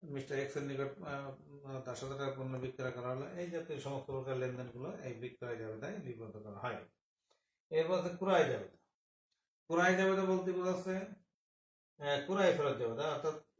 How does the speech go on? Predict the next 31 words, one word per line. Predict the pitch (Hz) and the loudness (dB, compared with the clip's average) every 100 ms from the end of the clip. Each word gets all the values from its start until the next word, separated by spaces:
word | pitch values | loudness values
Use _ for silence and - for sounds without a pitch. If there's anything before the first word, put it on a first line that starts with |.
| - | -18
বাকিতে | - 127 135 196 190 202 | -10 -4 -2 -2 -2 -2
ক্রয়কৃত | 185 185 175 170 170 | 0 0 0 -4 -6
পণ্য | 175 170 170 | -4 -4 -4
ফেরত, | 160 156 - | -2 -4 -4
আহ, | 196 - _ _ _ 190 160 151 147 | -10 -18 _ _ _ -12 -6 -6 -6
দেওয়া | 147 143 | -4 -2
হলে | 143 143 | -2 -4
সেটা | 135 131 131 | -4 -2 -4
হচ্ছে | 135 | -4
আমাদের | 131 123 | -8 -8
ক্রয় | - 120 120 | -8 -4 -2
জাবেদা, | 117 131 - 160 208 - _ - | -2 -4 -4 -6 -10 -14 _ -4
ক্রয় | 127 135 | -2 -2
ফেরত | 135 147 | -2 -4
জাবেদা। | 143 147 165 190 - _ _ _ _ _ | -6 -6 -6 -8 -12 _ _ _ _ _
আর | 131 131 | -4 -2
সেটা | - 131 139 131 | -2 -4 -2 -2
আমাদের | 127 127 123 - - _ _ _ _ _ _ - | 0 0 0 -2 -14 _ _ _ _ _ _ -14
নগদে | 127 127 131 135 | -6 -4 -2 -4
ক্রয়কৃত | 139 135 131 139 131 | -2 -2 -2 -4 -4
পণ্য | 135 139 | -4 -4
ফেরত, | 139 147 - | -4 -6 -6
এগুলো | 123 135 | -8 -8
তো | 143 | -6
আসবে | 139 135 160 | -4 -4 -6
না। | 185 - _ _ _ _ _ | -8 -12 _ _ _ _ _
এবার | 131 135 | -2 0
হচ্ছে | 139 147 | 0 -2
বিক্রয় | 135 156 147 160 147 | 0 -2 2 4 6
ফেরত | 143 143 120 | 4 0 0
জাবেদা। | 117 123 143 | -2 -2 -2